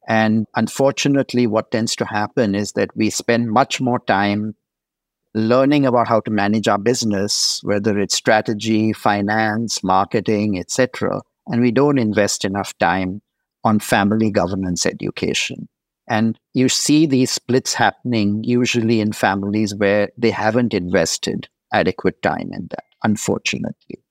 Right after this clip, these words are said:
So that's something which will happen. But going forward, as far as India is concerned, yes, there will be these major succession issues to deal with.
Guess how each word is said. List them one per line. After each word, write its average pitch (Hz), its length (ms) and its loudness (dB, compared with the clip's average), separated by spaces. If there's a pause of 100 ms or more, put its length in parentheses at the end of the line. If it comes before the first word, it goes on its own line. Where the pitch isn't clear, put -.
(320)
So 113 100 -4
that's 104 260 2
something 104 440 0
which - 360 -4 (200)
will 127 260 2
happen. 80 480 -4 (760)
But 143 300 0 (180)
going 135 220 2
forward, 127 460 2
as 117 120 0
far 120 240 2
as 120 120 -2
India 113 320 0
is - 160 -2
concerned, 123 560 -4
yes, 107 260 2
there 107 180 0
will 113 140 0
be 113 180 -2
these 107 280 -4
major 104 560 2
succession 107 800 -2 (240)
issues 113 440 -2
to 95 120 -4
deal 113 340 0
with. - 340 -4